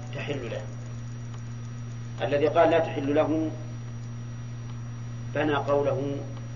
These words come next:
على قاعدة معروفة في الفقه، وهي: "من تعجل شيئاً قبل أوانه على وجه محرم، ها، عوقب بحرمانه".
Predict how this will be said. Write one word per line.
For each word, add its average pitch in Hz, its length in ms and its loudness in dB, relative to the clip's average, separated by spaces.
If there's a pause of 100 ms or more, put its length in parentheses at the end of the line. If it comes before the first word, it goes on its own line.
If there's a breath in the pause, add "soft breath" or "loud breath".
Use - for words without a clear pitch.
(640)
على 131 140 2
قاعدة 123 540 0
معروفة 117 400 -2
في 117 60 -4
الفقه، 135 300 -4 (1600)
وهي: 127 280 2
"من 127 280 0
تعجل 120 720 0
شيئاً 131 380 0 (200)
قبل 131 280 2
أوانه 123 720 4 (920)
على 127 160 6
وجه 131 240 6 (160)
محرم، 147 480 4 (960)
ها، 151 180 -2 (640)
عوقب 165 280 4
بحرمانه". 123 580 0